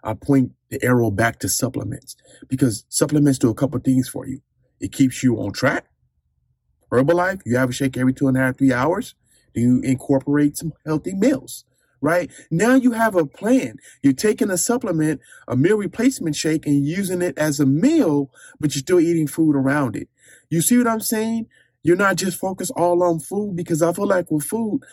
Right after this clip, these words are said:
some of us don't know what our body loves and we end up making a bad choice. We wanna make a great choice. The intent is there, but because our relationship with food isn't the greatest,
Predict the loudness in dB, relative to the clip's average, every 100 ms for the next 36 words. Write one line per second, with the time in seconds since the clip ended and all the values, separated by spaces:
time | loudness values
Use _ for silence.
0 | _ -2 0 0 2 2 2 0 0 0
1 | 0 0 0 2 2 2 0 0 2 2
2 | 2 0 2 2 0 -4 -10 -18 _ _
3 | -16 -2 2 4 4 2 2 0 0 -2
4 | 0 0 0 -4 -6 -6 -6 -10 -20 -20
5 | _ 0 2 2 4 2 2 0 2 0
6 | 0 0 0 0 0 0 0 0 2 2
7 | 2 0 2 2 2 2 -2 _ -20 -16
8 | -2 -2 2 -2 2 2 2 0 0 4
9 | 2 0 -6 -2 -2 0 -2 2 2 2
10 | 0 -4 -2 2 4 2 0